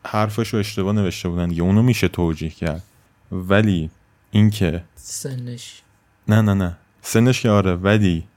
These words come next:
Speaker 1: رودوگنا، دختر خشایار، توی یونان بهش می‌گفتن رودوگنا. یعنی توی کتابای یونان بهش می‌گفتن، که یونان
Speaker 2: آها.
Speaker 1: بعد از
Speaker 2: آره.
Speaker 1: هخامنشیانه دیگه. تو خود دوران هخامنشیان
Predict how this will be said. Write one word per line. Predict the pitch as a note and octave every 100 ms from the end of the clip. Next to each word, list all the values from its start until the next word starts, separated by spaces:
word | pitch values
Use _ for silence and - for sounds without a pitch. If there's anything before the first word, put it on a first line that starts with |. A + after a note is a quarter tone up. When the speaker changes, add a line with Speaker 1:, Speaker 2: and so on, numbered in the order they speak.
| _ _ _ -
Speaker 1:
رودوگنا، | G2 G2+ G2+ G2+ G2 G2 A2 G#2+ F#2+ F#2+ G2+ G#2 _ _ _ _ -
دختر | F#2+ G#2 G2
خشایار، | G2 F#2+ - F#2 F2 E2 _ _ _ _ _ -
توی | - A2 B2
یونان | A#2+ G#2 G2 G2 G2+ F#2+ E2+ - -
بهش | F2+ F2+ -
می‌گفتن | F#2+ F2 F2 - F2+ F2
رودوگنا. | F2+ F2 F2 F2 E2+ E2 E2
یعنی | F#2 F#2
توی | F#2+ G#2+ G#2 G#2 G#2 - _ _ _ -
کتابای | G#2+ G2+ G2+ F#2 G2+
یونان | G#2+ G#2 F#2+ F#2+ F#2 F2
بهش | E2+ E2 -
می‌گفتن، | F2 E2+ - - E2+ F2
که | -
یونان | G2 F#2+ G2
Speaker 2:
آها. | G#2
Speaker 1:
بعد | G#2 G#2
از | F#2 F2 -
Speaker 2:
آره. | D#3 A#2+
Speaker 1:
هخامنشیانه | G#2+ F#2+ F#2 F2+ F2 - F2+ E2+
دیگه. | F2 F2 D#2+ F#2 _ _ -
تو | G#2
خود | - G#2+
دوران | G#2 G2 G2 G2
هخامنشیان | F#2+ G2 - G2 G2 F#2+ - G2+ G2+ A#2 C3